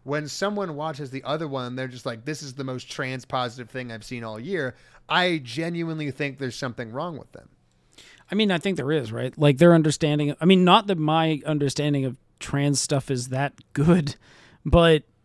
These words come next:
Speaker 2: I think they just are desperate for any kind of representation at all, that they're like,
Speaker 1: Yeah.
Speaker 2: "Well, this is
Speaker 1: I
Speaker 2: as
Speaker 1: know
Speaker 2: good
Speaker 1: that's
Speaker 2: as it
Speaker 1: what
Speaker 2: gets."
Speaker 1: we were saying, but goddamn, that is some, that is dark. That is
Speaker 2: Oh,
Speaker 1: dark.
Speaker 2: yeah.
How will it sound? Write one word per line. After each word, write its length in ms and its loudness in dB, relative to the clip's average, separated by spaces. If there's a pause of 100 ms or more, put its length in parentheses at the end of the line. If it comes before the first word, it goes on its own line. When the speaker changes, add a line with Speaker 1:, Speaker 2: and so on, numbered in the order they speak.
(240)
Speaker 2:
I 100 2
think 340 -4
they 160 0
just 380 -2
are 60 2
desperate 520 -2
for 200 -8
any 240 0
kind 300 0
of 100 -4
representation 840 -2
at 60 -6
all, 260 -2
that 140 -8
they're 120 -4
like, 220 -4
Speaker 1:
Yeah. 100 -8
Speaker 2:
"Well, 200 0 (320)
this 180 -8
is 100 -6
Speaker 1:
I 80 -4
Speaker 2:
as 60 -4
Speaker 1:
know 100 -4
Speaker 2:
good 80 -4
Speaker 1:
that's 60 2
Speaker 2:
as 100 -2
it 60 2
Speaker 1:
what 80 -4
Speaker 2:
gets." 260 -4
Speaker 1:
we 60 -4
were 40 -4
saying, 680 -6
but 280 -10 (300)
goddamn, 760 -4
that 180 -10
is 140 -14
some, 440 -16 (500)
that 140 -4
is 120 -14
dark. 580 -8 (800)
That 160 -12
is 100 -10
Speaker 2:
Oh, 120 2
Speaker 1:
dark. 140 2
Speaker 2:
yeah. 120 -10